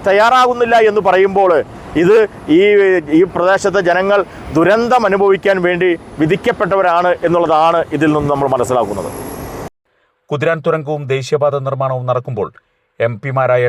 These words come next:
Speaker 2: ടി എൻ പ്രതാപനും രമ്യ ഹരിദാസും എം എൽ എയും കളക്ടറുമൊക്കെ നിരന്തരം സ്ഥലം സന്ദർശിക്കുകയും എൻ എച്ച് ഐ ഉദ്യോഗസ്ഥരെയും കരാർ കമ്പനി ജീവനക്കാരെയും വിളിച്ചുവരുത്തി നിരന്തര ഇടപെടലുകൾ നടത്തിയതിന്റെ ഭാഗമായിട്ടാണ് നിർമ്മാണ പ്രവർത്തനങ്ങൾ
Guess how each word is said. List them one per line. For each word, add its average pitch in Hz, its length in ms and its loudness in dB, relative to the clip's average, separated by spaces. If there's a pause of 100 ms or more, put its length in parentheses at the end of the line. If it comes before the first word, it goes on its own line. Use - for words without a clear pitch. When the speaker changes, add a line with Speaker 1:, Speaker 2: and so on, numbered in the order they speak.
Speaker 2:
ടി 120 140 -14
എൻ 123 120 -8
പ്രതാപനും 120 420 -2 (120)
രമ്യ 120 320 -8
ഹരിദാസും 120 440 -4 (160)
എം 117 120 -8
എൽ 113 120 -6
എയും 95 160 -10 (480)
കളക്ടറുമൊക്കെ 120 600 -4
നിരന്തരം 123 500 -4
സ്ഥലം 117 360 -4
സന്ദർശിക്കുകയും 120 640 -10 (380)
എൻ 117 140 -4
എച്ച് 135 160 -6
ഐ 139 40 -8 (100)
ഉദ്യോഗസ്ഥരെയും 123 600 -6 (100)
കരാർ 120 340 0
കമ്പനി 120 340 -6
ജീവനക്കാരെയും 113 600 -4
വിളിച്ചുവരുത്തി 110 520 -10 (480)
നിരന്തര 117 380 -2 (160)
ഇടപെടലുകൾ 117 560 -4
നടത്തിയതിന്റെ 113 500 -4
ഭാഗമായിട്ടാണ് 107 640 -4 (500)
നിർമ്മാണ 117 380 -2
പ്രവർത്തനങ്ങൾ 113 440 -6